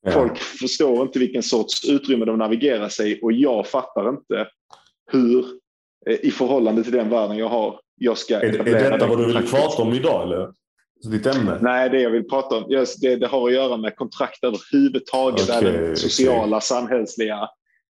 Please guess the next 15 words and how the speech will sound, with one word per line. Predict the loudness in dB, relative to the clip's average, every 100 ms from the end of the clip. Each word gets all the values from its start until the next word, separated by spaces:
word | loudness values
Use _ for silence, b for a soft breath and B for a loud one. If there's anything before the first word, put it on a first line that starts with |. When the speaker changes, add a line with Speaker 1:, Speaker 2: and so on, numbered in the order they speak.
| -6
Speaker 2:
och | -6
kontraktets, | -4 -4 -2 -2 -2 -4 -4 -4 -2 0
det |
osynliga | 2 2 2 2 0
kontraktets | 0 -4 -4 -6 -8 -8 0
vikt | 0 -2 -12
för | -4 -2 -2 -4 -4
Speaker 1:
Ja, | -2 0 0
Speaker 2:
vad | 2
Speaker 1:
ja. | 0
Speaker 2:
information | 0 0 -2 0 0 2 2
betyder | -2 0 0 2 0 -2 -6 -6 0
i | 2
olika | 2 0 0
arenor, | 0 0 -4